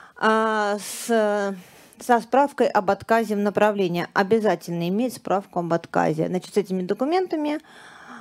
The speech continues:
а, вы обращаетесь вот, э, в мсе.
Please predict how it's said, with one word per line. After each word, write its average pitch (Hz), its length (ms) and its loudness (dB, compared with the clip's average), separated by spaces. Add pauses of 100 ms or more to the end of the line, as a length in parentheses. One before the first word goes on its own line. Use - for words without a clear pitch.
(160)
а, 190 580 0
вы 262 80 -2
обращаетесь 196 1000 -4
вот, 170 280 -8
э, 156 340 -2
в 160 100 -12
мсе. 160 500 -4